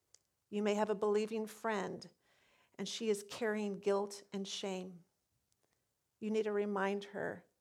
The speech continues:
that Jesus paid it all, that what he did on the cross was complete.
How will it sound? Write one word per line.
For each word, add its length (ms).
that 200
Jesus 680
paid 380
it 200
all, 480
that 320
what 200
he 120
did 480
on 180
the 120
cross 580
was 160
complete. 720